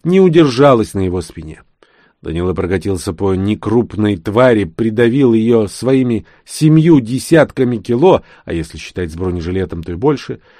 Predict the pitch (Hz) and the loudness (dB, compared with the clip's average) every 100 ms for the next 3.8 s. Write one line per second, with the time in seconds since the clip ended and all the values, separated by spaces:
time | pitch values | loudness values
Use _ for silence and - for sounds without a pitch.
0 | _ - 170 170 165 160 160 147 175 156 | _ -4 0 2 2 2 2 2 2 2
1 | 131 - 160 - 160 156 185 139 110 110 | 0 0 0 2 2 2 2 0 0 0
2 | 107 123 123 135 123 123 113 110 - 123 | -2 -4 -2 0 0 0 0 0 -2 -2
3 | 113 - 131 131 143 180 - | -2 -2 2 2 2 0 0